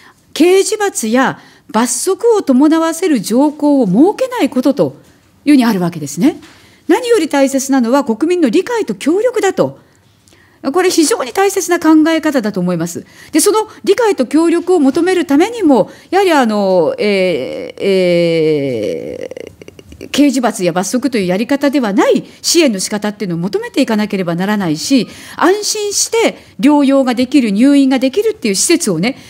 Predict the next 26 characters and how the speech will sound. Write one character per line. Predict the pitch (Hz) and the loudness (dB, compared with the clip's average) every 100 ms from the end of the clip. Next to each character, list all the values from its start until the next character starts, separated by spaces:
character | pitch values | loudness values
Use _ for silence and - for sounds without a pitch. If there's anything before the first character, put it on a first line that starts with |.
| - | -10
十 | 175 330 | 2 4
分 | 494 508 554 | 4 2 0
に | 320 | 0
保 | 247 208 | 0 0
障 | 311 302 | 0 0
す | 269 | -2
べ | 339 | -2
き | 254 | -2
な | 233 | -2
ん | |
だ | 240 | -2
っ | 392 | -4
て | - | -4
こ | 269 | -4
と | 320 | 0
も | 370 208 - - | 0 -2 -8 -10
書 | 240 | -4
か | 427 | 0
れ | 480 | 0
て | 480 254 | 2 2
い | |
る | 202 185 | 2 -2
わ | 185 | -4
け | 175 170 131 143 | -2 -2 -2 -4
で | 170 | -4
す。 | - 147 | -4 -6